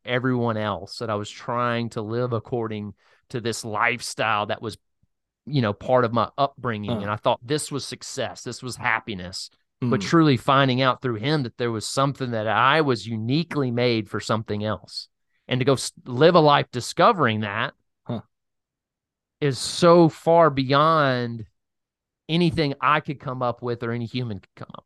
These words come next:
Speaker 1: with.
Speaker 2: You can come up with them. People do it all the
Speaker 1: I don't
Speaker 2: time. You
Speaker 1: think
Speaker 2: discover
Speaker 1: so.
Speaker 2: themselves.
Speaker 1: I
Speaker 2: We
Speaker 1: agree, like
Speaker 2: discover ourselves. Yes, that's what we do. That's how our
Speaker 1: Yeah.
Speaker 2: brains work. We mature. We figure things out. We use our past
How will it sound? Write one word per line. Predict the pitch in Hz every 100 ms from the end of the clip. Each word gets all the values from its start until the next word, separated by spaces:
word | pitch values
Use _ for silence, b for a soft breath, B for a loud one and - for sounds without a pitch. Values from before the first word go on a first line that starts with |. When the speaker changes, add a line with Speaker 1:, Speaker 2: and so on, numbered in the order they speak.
| _
Speaker 1:
with. | - - _ _ _ -
Speaker 2:
You | 165
can | - 262 277 185
come | 175
up | 165 131
with | 127
them. | 113
People | 202 202
do | 180 185
it | 208
all | 269 277
the |
Speaker 1:
I | 220
don't | 277 277
Speaker 2:
time. | 196
You | 180
Speaker 1:
think |
Speaker 2:
discover | 202 - 285 311 220
Speaker 1:
so. |
Speaker 2:
themselves. | 214 180 156 147 117 - B
Speaker 1:
I | 214
Speaker 2:
We | 233
Speaker 1:
agree, | 175 254 262
like | 208 214
Speaker 2:
discover | 214 247
ourselves. | 190 - 135 123
Yes, | 262 311 208
that's | 208
what | 247
we | 240
do. | 196 311 330 247 - B
That's | 240 254
how | 254
our | 247
Speaker 1:
Yeah. | 202
Speaker 2:
brains | 247 233 196
work. | 277 233
We | 220
mature. | 190 185 - - 294 285 220
We | 160 165
figure | - 277 254
things | 240 233
out. | 254 220
We | 220
use | 269 226
our | 214
past | - 262 269 220 -